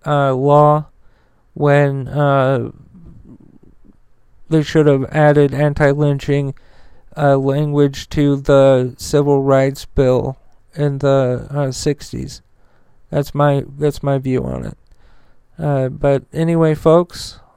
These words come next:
uh, as you know, you could go to, uh, dewey show dot com and learn more about myself or the show. Uh, find us on your favorite platform,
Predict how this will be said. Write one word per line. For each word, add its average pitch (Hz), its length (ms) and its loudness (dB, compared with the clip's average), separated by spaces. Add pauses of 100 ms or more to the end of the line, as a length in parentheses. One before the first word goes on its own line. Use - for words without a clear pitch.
(160)
uh, 143 460 0 (1400)
as 165 220 2
you 160 120 0
know, 156 220 2
you 165 160 0
could 147 180 -6
go 156 180 6
to, 143 420 2
uh, 151 220 2
dewey 147 260 0
show 156 220 2
dot 143 240 4
com 151 420 -2
and 147 640 -2 (160)
learn 156 360 0
more 151 160 2
about 143 240 4
myself 151 720 2
or 156 520 2 (140)
the 160 120 -2
show. 147 380 2 (640)
Uh, 147 160 2
find 151 340 2
us 151 180 0
on 151 140 -2
your 151 80 0
favorite 156 440 2
platform, 151 800 2